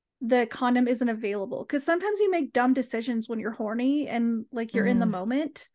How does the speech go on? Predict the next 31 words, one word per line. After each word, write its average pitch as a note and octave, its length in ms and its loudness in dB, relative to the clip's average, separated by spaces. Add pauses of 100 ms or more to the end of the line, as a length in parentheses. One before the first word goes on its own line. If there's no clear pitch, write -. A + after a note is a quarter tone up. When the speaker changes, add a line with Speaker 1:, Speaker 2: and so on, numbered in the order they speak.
(220)
Speaker 2:
Mm. F#3+ 300 0
Speaker 1:
And C#4+ 160 4
so C#4+ 240 4
if F3+ 120 2
Speaker 2:
Mm-hmm. F#3+ 100 2
Speaker 1:
you D#4 80 0
carry G#4 340 4
your E4+ 160 2
own D#4+ 180 2
condoms C#4+ 400 4
on B3+ 180 2
you, B3+ 360 0
that's C#4 220 -2
a D4+ 40 2
better D4+ 240 2
chance C4+ 340 0
of A3+ 120 -4
being A#3 320 -6
protected. A#3+ 540 -4
Speaker 2:
And B3 140 10
Speaker 1:
But - 60 2
Speaker 2:
also, A3 380 10
guys F#3+ 300 10
are G#3+ 100 10
Speaker 1:
also, B3 100 6
Speaker 2:
stupid, F3+ 680 6
and E3+ 200 4
they'll, E3 200 2
like, D#3 240 0
Speaker 1:
they A3+ 100 -4
are. C4 220 -8